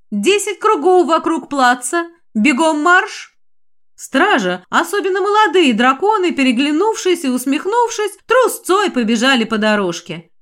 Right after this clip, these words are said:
Я не стала подгонять или ругаться. Зачем? Кивнув Николасу, глубоко вздохнула и рванула вперёд, тихонько насвистывая победный марш Академии. Привычка.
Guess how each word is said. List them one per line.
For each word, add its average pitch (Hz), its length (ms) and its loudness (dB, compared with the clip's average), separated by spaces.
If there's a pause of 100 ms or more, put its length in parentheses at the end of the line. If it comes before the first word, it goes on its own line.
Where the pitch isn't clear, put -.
(320)
Я 440 180 0
не 381 140 2
стала 208 400 -2
подгонять 233 640 -2
или 208 160 -2
ругаться. 190 840 -4
Зачем? 262 640 -6 (220)
Кивнув 262 420 2
Николасу, 381 560 0
глубоко 320 460 2
вздохнула 381 760 0
и 349 100 0
рванула 359 540 4
вперёд, 330 560 -2 (140)
тихонько 392 480 -2
насвистывая 330 680 0
победный 247 480 0
марш 240 300 0
Академии. 180 840 -4 (160)
Привычка. 180 760 -6